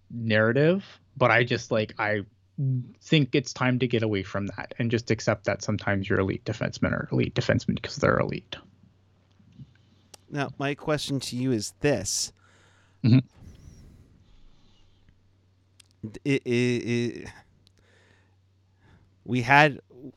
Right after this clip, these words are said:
Speaker 2: Middleton was one of those Karlsson whisperers. It turned into Kahkonen.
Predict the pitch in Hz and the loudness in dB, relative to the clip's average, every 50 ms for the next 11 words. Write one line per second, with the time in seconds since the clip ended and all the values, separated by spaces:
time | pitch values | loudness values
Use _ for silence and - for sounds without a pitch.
0 | _ _ 127 - _ 120 139 151 151 139 - 127 127 120 117 113 104 110 120 123 | _ _ -20 -10 _ 2 4 4 4 2 0 -2 0 0 0 0 0 0 2 2
1 | 123 110 117 113 104 - - - 127 131 135 127 - - 110 101 95 90 92 - | 2 2 2 2 0 -2 0 2 4 4 4 4 2 0 -2 -2 -4 -4 -4 -6
2 | - - 95 90 87 85 90 101 104 - - - _ _ _ _ _ _ _ - | -6 -6 -6 -4 -4 -2 -4 -4 -4 -6 -8 -10 _ _ _ _ _ _ _ -6
3 | 113 - - 123 123 127 127 120 110 110 110 - - 131 131 131 - - 117 101 | -4 -2 0 0 2 2 2 0 -2 -2 -4 -2 0 0 0 0 -2 -2 -4 -4
4 | 98 92 95 110 117 - - - | -2 -2 -4 -6 -6 -10 -14 -20